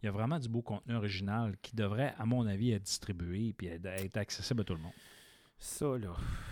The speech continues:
Speaker 2: c'est le prochain, là, défi, là, c'est revoir. Puis, tu sais, on parlait de la loi des Indiens qui datait, là, puis effectivement, c'est tellement épouvantable. Mais le C R T C, ça, c'est un autre loi aussi, là,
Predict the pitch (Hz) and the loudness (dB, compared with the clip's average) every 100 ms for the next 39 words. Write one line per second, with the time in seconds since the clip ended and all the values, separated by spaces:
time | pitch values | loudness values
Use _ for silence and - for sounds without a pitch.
0 | - - - - - - 110 - - 110 | -8 -8 -10 -10 -10 -8 -4 4 4 4
1 | - - 120 110 95 87 92 - - 107 | -6 -4 -4 -2 -4 -4 -8 -8 -10 -10
2 | 98 95 - 98 95 101 101 113 - - | -8 -10 -8 -8 -6 -4 -4 -4 -6 -8
3 | 113 - 139 120 98 117 113 98 110 104 | -8 -4 -4 -4 -4 -4 -4 -2 -2 -2
4 | 98 98 90 95 107 - 90 85 - 101 | -4 -4 -6 -6 -8 -8 -8 -8 -8 -8
5 | 92 90 92 - 90 - 87 - 98 92 | -8 -10 -12 -12 -12 -10 -12 -10 -10 -10
6 | - 90 98 101 - - 85 - 101 104 | -10 -10 -8 -6 -6 -4 -4 -4 -6 -6
7 | - - - - - 98 98 _ _ _ | -10 -20 -20 -16 -4 -2 -2 _ _ _
8 | _ 113 110 - 120 110 - - 110 90 | _ 0 0 0 -4 -4 -4 -4 -4 -4
9 | - 117 110 _ _ - - 131 - 90 | -6 -6 -6 _ _ -10 -4 -4 -4 -4
10 | 98 107 - 104 117 110 90 - - 143 | 0 0 -2 -2 0 0 -4 -8 -10 -8
11 | 147 135 | -6 -6